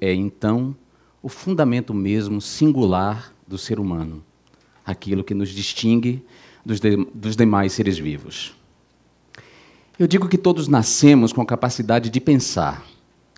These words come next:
ou seja, com a capacidade de raciocinar, abstrair, dilatar a sensibilidade, reconhecer e experimentar o belo,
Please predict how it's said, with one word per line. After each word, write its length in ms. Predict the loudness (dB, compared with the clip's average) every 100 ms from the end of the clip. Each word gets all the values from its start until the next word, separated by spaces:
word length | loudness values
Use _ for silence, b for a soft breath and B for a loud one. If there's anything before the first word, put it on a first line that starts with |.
| -10
ou 80 | -8
seja, 500 | -4 -2 -4 -8 -14 -20 _ _ _
com 120 | -6
a 20 | 0
capacidade 640 | 0 -2 -6 -2 -2 -2
de 100 | -4
raciocinar, 840 | -4 -4 -4 -4 -4 -2 -4 -6 -12 _ _ _ -10
abstrair, 720 | -4 -4 -2 0 0 -2 -8 -12 b b 0
dilatar 480 | 6 6 6 4 2
a 40 |
sensibilidade, 1000 | 0 -4 -2 0 0 0 0 0 -4 -12 b b -4
reconhecer 840 | 0 4 6 6 4 0 2 2
e 40 | 2
experimentar 640 | 0 0 2 0 -2 -4
o 60 | -4
belo, 540 | -2 0 0 -4 -8